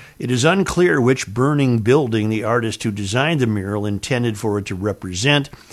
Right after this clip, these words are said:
but the artwork is currently displayed right across the street from the city's third police precinct, which also burned in May after rioters forced their way inside the vandalized building. Okay, uh, Target can do whatever it wants,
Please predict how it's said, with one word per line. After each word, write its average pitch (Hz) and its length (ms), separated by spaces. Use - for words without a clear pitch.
but - 140
the 143 160
artwork 131 480
is 117 160
currently 147 460
displayed 113 580
right 117 160
across 127 420
the 117 80
street 113 380
from 113 160
the 104 80
city's 107 420
third 139 380
police 117 360
precinct, 143 600
which 190 260
also 135 360
burned 110 360
in 101 140
May 98 300
after 107 300
rioters 101 500
forced 104 380
their 101 160
way 95 320
inside 104 540
the 98 60
vandalized 98 760
building. 95 440
Okay, 123 500
uh, 135 220
Target 139 340
can 113 200
do 123 120
whatever 107 380
it 85 100
wants, 110 500